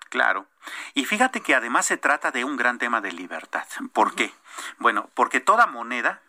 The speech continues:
eh, fiduciaria, como le llaman las, a las monedas de los bancos centrales, está sujeta, quieran o no, a intereses políticos, ¿no? Eh, el ejemplo que tú pones acá es muy interesante.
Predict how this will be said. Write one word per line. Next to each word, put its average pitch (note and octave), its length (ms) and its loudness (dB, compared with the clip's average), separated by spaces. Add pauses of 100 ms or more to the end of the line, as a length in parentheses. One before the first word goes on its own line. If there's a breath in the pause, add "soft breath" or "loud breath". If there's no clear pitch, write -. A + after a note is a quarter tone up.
(140)
eh, A2 200 -2
fiduciaria, A#2 760 2
como G2+ 180 -4
le G2+ 120 -4
llaman A2 320 2
las, F2+ 200 -2
a G2 120 4
las F#2 180 0
monedas G#2 320 2
de - 60 -14
los F#2 140 -8
bancos A#2 220 0
centrales, A#2 600 0 (420 loud breath)
está F#3 280 0
sujeta, D#3 460 -4
quieran D#3 380 0
o - 60 -6
no, A#2+ 200 -2
a C3 80 2
intereses G#2 420 -8
políticos, F2+ 680 -10
¿no? - 140 -2
Eh, C3 180 2
el A#2 100 -2
ejemplo D3 320 -2
que A#2 100 -6
tú C3 120 -12
pones C3+ 260 -2
acá G#2+ 220 0
es - 220 -12
muy A2+ 200 -8
interesante. F#2 600 -6